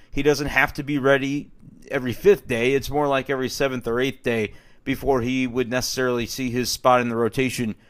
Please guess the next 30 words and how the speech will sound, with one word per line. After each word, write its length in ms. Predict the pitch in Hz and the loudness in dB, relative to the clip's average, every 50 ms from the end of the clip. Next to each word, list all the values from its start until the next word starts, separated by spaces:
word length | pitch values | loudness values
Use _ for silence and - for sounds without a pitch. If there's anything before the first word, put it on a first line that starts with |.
| - - - - _ | -20 -20 -20 -20 _
come 220 | - 147 135 131 | -2 -2 0 2
back 280 | 120 123 120 120 - - | 2 2 2 2 2 0
around 380 | 117 113 117 117 120 120 113 107 | 0 0 0 0 0 0 -2 -4
again 440 | 101 90 110 113 113 117 113 104 - - - - - - - - - | -6 -4 -4 -4 -2 -2 -4 -6 -8 -12 -18 -20 -20 -20 -20 -4 -2
anyway, 440 | 170 190 190 180 170 170 160 165 160 | 0 0 2 2 4 4 4 4 4
so 160 | - - 165 | 2 0 0
the 100 | 147 147 | -2 0
Cardinals 440 | - - 156 147 147 147 143 131 120 | 4 6 6 6 6 4 0 -2 -2
might 220 | 147 139 139 - - - - 139 | -2 -2 -2 -2 -6 -12 -14 -8
have 220 | 120 131 135 131 | -4 -4 -4 -4
some 180 | - 131 127 127 | -4 -6 -4 -2
room 160 | 131 127 123 | -2 -2 -2
to 80 | 123 | -2
get 180 | 110 123 127 - | -2 -4 -4 -6
creative 580 | - - 131 120 117 123 120 120 120 110 - - - - - - - - _ - - - - | -6 -2 0 2 2 2 2 2 0 0 -4 -10 -18 -20 -20 -20 -20 -20 _ -20 -20 -18 -6
if, 320 | - 123 123 107 - - - - | -2 -2 -2 -2 -4 -10 -14 -10
if 160 | - 120 104 | -8 -6 -4
they 140 | - 117 117 | -4 -4 -2
need 220 | 120 123 127 117 | 0 -2 -2 -2
to 80 | 113 117 | -2 -4
do 260 | 110 123 160 165 147 | 0 2 2 2 2
so 540 | 135 - - 131 117 117 113 113 113 - - - _ - | 0 0 2 2 4 4 4 2 0 -2 -4 -10 _ -8
a-, 140 | 117 120 - | -6 -6 -4
and 240 | - 117 113 107 - | -4 -4 -6 -6 -8
keep 260 | - - 143 123 - | -8 -6 -6 -4 -2
him 160 | 139 127 131 | -2 0 0
within 300 | 123 120 113 131 127 127 | 0 0 0 0 -2 0
that 200 | 120 117 110 - | -2 -2 -4 -4
ten-day 300 | - 131 127 120 117 117 | -4 -4 -2 0 0 -2
window. 480 | 123 160 202 202 180 147 139 131 135 | 0 -2 0 4 6 6 6 6 4